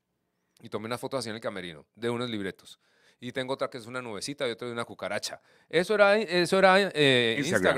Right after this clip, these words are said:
Speaker 1: Instagram. Era como para los que teníamos cierta afición hacia la fotografía. Y en un principio, los fotógrafos decían, "No, ahora todo el mundo es fotógrafo, pues, con Instagram", ¿no? Ahora resulta que todo el mundo es actor. Y aquí voy al otro tema de los actores.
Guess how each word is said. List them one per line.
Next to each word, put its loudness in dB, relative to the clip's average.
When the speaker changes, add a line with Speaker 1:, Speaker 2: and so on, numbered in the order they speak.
Speaker 1:
Instagram. -20
Era 6
como 0
para 2
los -2
que -14
teníamos -4
cierta 0
afición -2
hacia 0
la 4
fotografía. -2
Y -6
en -6
un -10
principio, -4
los -2
fotógrafos -2
decían, -4
"No, -8
ahora -6
todo -10
el -12
mundo -14
es -20
fotógrafo, -8
pues, -8
con -6
Instagram", -2
¿no? -12
Ahora 4
resulta -4
que -16
todo -6
el -4
mundo -8
es -6
actor. -2
Y -8
aquí -6
voy 2
al 8
otro -4
tema -8
de -4
los -12
actores. -10